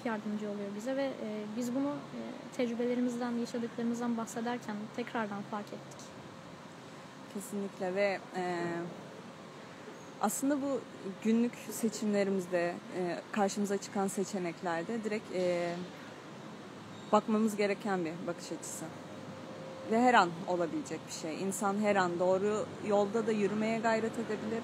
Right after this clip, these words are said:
Speaker 2: her an, e, sapabilir. Bu ayetleri bizim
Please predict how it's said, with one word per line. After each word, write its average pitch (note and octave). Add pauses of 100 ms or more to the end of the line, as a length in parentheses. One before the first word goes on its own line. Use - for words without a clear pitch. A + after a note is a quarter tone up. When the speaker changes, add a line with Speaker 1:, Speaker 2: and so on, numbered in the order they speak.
Speaker 2:
her A3
an, G#3+ (420)
e, F3+
sapabilir. G3 (520)
Bu -
ayetleri A#3+
bizim B3+